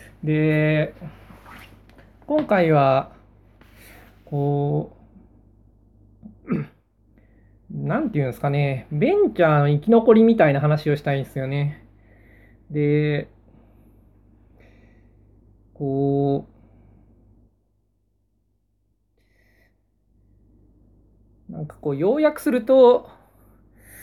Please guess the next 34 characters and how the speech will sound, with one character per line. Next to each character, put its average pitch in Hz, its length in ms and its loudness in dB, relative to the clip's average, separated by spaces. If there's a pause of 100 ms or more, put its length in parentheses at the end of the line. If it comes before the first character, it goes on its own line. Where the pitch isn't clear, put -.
(320)
な - 40 -16
ん - 20 -20
か 160 60 -4
ベ 233 200 2
ン 285 180 0
チ 202 120 0
ャ 160 160 6
ー - 20 4
っ 151 120 -2 (180)
て 160 60 -2
い 151 40 2
う - 20 2
の 147 140 2
は、 139 880 0
な 151 60 -4
ん - 20 -12
か 143 100 -10
そ - 160 -4
の 254 100 2
ま 285 140 4
ま 269 140 4
普 - 100 -8
通 254 240 4
に 247 80 4
働 220 400 6
い 208 80 0
て 208 100 4
る 202 140 0
と、 196 460 2 (1200)
潰 196 200 2
れ 202 140 6
ち 202 100 4
ゃ 190 120 8
う 185 400 6